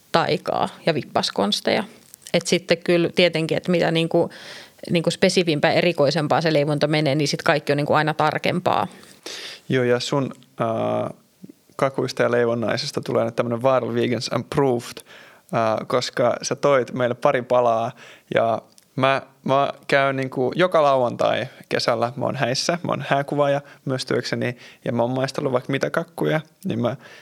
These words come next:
Speaker 2: Tiina, sanoinkin sulle, että nyt, nyt tää oli niinku top tier laatua. <laughs> Mut mä pistän hei tässä välissä semmosen foliohatun päähän.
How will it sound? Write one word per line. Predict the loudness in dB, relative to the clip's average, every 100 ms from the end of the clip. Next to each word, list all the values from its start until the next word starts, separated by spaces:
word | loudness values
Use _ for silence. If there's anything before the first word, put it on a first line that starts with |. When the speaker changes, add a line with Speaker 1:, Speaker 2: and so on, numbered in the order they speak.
| -14
Speaker 2:
Tiina, | -4 -2 0
sanoinkin | 0 0 -2
sulle, | -4 -2
että | -2 -2
nyt, | -4 -8 -16 _ _ -4
nyt | -4 0
tää | 0 0
oli | -2
niinku | -6 -8 -8
top | -2 -2 -2 -6
tier | -2 -2 -2
laatua. | -2 0 0 -2 -4 -4 -4 0 0 -2 -10 -12 -14
<laughs> | -16 -18 -20 -20 -12 -6 0
Mut | 0 0 -4 _ _ 0
mä | 2 2
pistän | 0 0 -2
hei | 0
tässä | 0 0 0
välissä | 0 0 -2
semmosen | -2 0 -2
foliohatun | 0 2 2 0 -2 -4 -4
päähän. | -2 -2 -2 -4